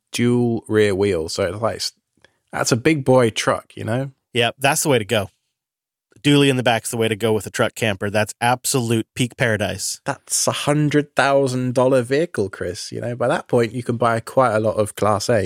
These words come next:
Speaker 1: if you wanted to.
Speaker 2: That's why I don't do it. I was, you know, I mean, we'll see. Maybe one day I'll pick up one used or something like that. I, early on, I thought I would, I was crazy to ha-, to want two different nomadic live-in vehicles.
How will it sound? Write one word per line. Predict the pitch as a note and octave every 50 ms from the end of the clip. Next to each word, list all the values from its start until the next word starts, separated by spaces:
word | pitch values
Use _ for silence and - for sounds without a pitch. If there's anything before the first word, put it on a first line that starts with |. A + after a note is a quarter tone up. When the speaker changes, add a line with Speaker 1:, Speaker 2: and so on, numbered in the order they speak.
| G2+ - _
Speaker 1:
if | _
you | - G2
wanted | F#2+ F#2 G2 - G#2 -
to. | - - F2 F2+ - _ _ _ _ _ _ _ _ _ -
Speaker 2:
That's | - F3 E3+ -
why | G3+ G3 F#3+ F#3
I |
don't | F3+ F#3 F#3 F#3 F3
do | D#3+ E3 D#3+ D#3+
it. | E3 - _ _ _ _ -
I | D#3 G#3
was, | A#3 A3+ G#3+ - -
you | G3+ F#3
know, | F3 E3+ E3 -
I | -
mean, | E3+ F3 E3+ E3+ D#3 D3 C#3+
we'll | F#3+ G3
see. | - - - C#3+ C#3 C#3+
Maybe | D#3 E3+ E3+ E3+ E3
one | D3+ D3
day | C#3 C#3+
I'll | C3+ B2 -
pick | - C#3+ B2+ -
up | B2 A2+ -
one | B2 A#2 G#2+
used | G#2 G#2 G#2 G#2+ G#2 G2+ -
or | G2+
something | - - A2+ G2 - G2+
like | G2 G2+ G2 - -
that. | F#2+ F#2+ G2+ G2 - _ _ _ _ _ _ _ _ _ _ _ _ _ -
I, | D3 E3 E3 -
early | F3+ F#3+ A3+ B3 G#3+ D#3+
on, | D3 C#3+ C#3+
I | B2 A2+
thought | G#2+ - C#3+ B2
I | A#2+ A2
would, | G#2+ G2 - _ -
I | B2+
was | A#2+ G#2+ -
crazy | - - - B2 A2 A#2 A#2 G#2+ A#2 B2 B2+ C#3+ D3+ - _ _ _ _ _ _ _ _ _ _ _ _
to | - C#3+ A#2+
ha-, | G#2+ B2 - - -
to | - B2+
want | A#2 A2 G2+ - - _
two | - - C3 A#2+
different | A2 B2 A2+ - B2 G2+
nomadic | A2 A2+ A2 A2+ A2 A2 A2+ A2 - _ _ _ _ _ -
live-in | A2+ A2 G#2+ A2 A2 G#2+
vehicles. | F#2 G#2 G#2 G#2+ - - B2 B2 C3+ - - -